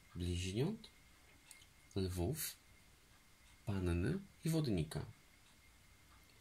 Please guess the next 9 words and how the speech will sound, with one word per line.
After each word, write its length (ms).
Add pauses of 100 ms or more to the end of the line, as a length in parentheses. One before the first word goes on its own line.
(480)
E, 400 (440)
odpowiedzialny 760
jest 340
i 80
wspomaga 880 (500)
za, 220
em, 840
dobrą 320
energetykę 840